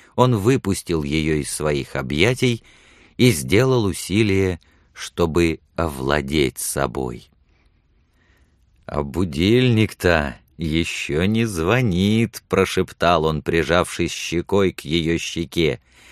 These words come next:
«И вокруг нас темная ночь, а внизу огни Фрютвеля. И смотри, как мирно принц и король стоят посреди дороги».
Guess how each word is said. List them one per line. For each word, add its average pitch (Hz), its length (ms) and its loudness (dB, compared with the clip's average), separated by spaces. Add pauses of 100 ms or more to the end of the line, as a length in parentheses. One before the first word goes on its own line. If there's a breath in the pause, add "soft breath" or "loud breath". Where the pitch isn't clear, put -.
(520 soft breath)
«И 76 80 -4
вокруг 76 520 0
нас 78 400 2
темная 82 640 0
ночь, 98 600 -2 (460 soft breath)
а 67 120 -4
внизу 71 460 -2
огни 71 420 0
Фрютвеля. 80 1000 0 (560 soft breath)
И 87 100 0
смотри, 78 580 -2
как - 320 -6
мирно 92 800 2
принц 92 480 0
и 95 120 2
король 95 580 2
стоят 76 720 -4
посреди 73 500 -6
дороги». 62 720 -8